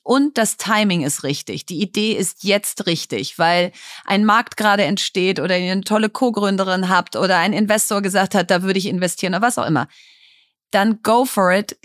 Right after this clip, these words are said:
egal ob ihr gerade schwanger seid, das Baby sechs Monate alt ist oder ihr gar keine Mutter seid. Weil das andere wird sich finden. Und das andere geht, da sind wir beide Beispiele für, aber da will ich uns auch gar nicht überhöhen, weil es ist auch sauschwer,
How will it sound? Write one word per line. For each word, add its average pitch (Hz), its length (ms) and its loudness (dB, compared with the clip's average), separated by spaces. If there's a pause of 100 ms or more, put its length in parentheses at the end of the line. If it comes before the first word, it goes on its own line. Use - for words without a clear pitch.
egal 196 560 2
ob - 160 0
ihr 190 100 0
gerade 190 200 0
schwanger 240 420 0
seid, 233 240 0
das 190 160 -4
Baby 208 320 -2
sechs 196 260 -2
Monate 214 480 0
alt 196 220 0
ist - 320 -2
oder 196 240 0
ihr 180 120 -2
gar 151 160 0
keine 127 200 -2
Mutter 127 300 -6
seid. - 320 -8 (480)
Weil 208 360 2 (480)
das 226 280 0
andere 254 460 2
wird 247 180 2
sich - 220 -2
finden. 240 600 -2 (200)
Und 202 120 -2
das 220 220 0
andere 233 340 2
geht, 208 640 -2
da 185 120 -2
sind 196 180 -4
wir 226 120 0
beide 226 240 2
Beispiele 220 500 0
für, 220 200 -2
aber 196 140 2
da 196 100 0
will 220 80 2
ich 233 100 -2
uns 196 160 -2
auch 190 120 -2
gar 190 160 0
nicht 202 160 0
überhöhen, 190 560 2
weil 165 100 0
es 196 80 -2
ist 214 140 -4
auch 180 100 0
sauschwer, 208 880 0